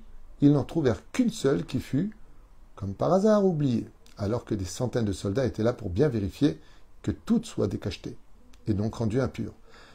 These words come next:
Velo Hayabo Ladik Elai Hom Echad. Et en trouvant cette fiole, il n'y avait dedans qu'une seule quantité pour un seul jour. Nasanes Veideku Memenash Monayamim. Et sans comprendre comment,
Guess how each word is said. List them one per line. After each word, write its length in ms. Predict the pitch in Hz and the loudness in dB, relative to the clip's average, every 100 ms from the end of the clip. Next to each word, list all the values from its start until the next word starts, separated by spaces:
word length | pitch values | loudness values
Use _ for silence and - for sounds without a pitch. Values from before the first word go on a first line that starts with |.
| - - - | -20 -18 -8
Velo 480 | 98 117 117 120 123 | 2 6 8 8 6
Hayabo 680 | 113 127 101 127 104 123 | 2 -2 2 0 2 2
Ladik 440 | 120 113 98 - 107 | 4 2 0 -2 0
Elai 460 | 101 113 117 98 | 2 2 0 0
Hom 180 | 95 131 | 0 0
Echad. 400 | 107 - 123 90 - - - - - | -2 -2 -2 -4 -12 -20 -20 -20 -10
Et 40 | 107 | -8
en 80 | |
trouvant 300 | 98 120 120 | -4 0 2
cette 220 | 151 107 - | 0 -2 -6
fiole, 380 | - 110 139 156 - - - - - | -2 0 0 -6 -12 -14 -14 -6 0
il 100 | 110 | 2
n'y 80 | |
avait 180 | 151 190 | 2 2
dedans 240 | 135 135 160 | 0 -2 -4
qu'une 240 | - 143 | -4 -6
seule 360 | - - 220 - | -4 2 2 2
quantité 400 | 151 - 113 107 | -6 -6 -6 -4
pour 220 | - 107 | -2 -2
un 40 | |
seul 200 | 113 104 | -2 -6
jour. 180 | 92 107 - _ - - - _ - - | -8 -10 -16 _ -20 -20 -20 _ -18 -4
Nasanes 380 | 151 151 147 120 | -2 0 0 0
Veideku 480 | - 131 120 139 139 | 0 0 0 -2 -2
Memenash 500 | 123 104 95 101 - | 0 0 -2 -6 -4
Monayamim. 460 | 104 101 92 92 95 - - - - - - | -2 -2 -4 -8 -12 -18 -20 -20 -20 -20 -6
Et 80 | 104 | -4
sans 240 | - - | -2 -2
comprendre 440 | 175 156 - 123 104 | -2 -2 -2 -2 -2
comment, 360 | - 143 101 | -2 -2 -2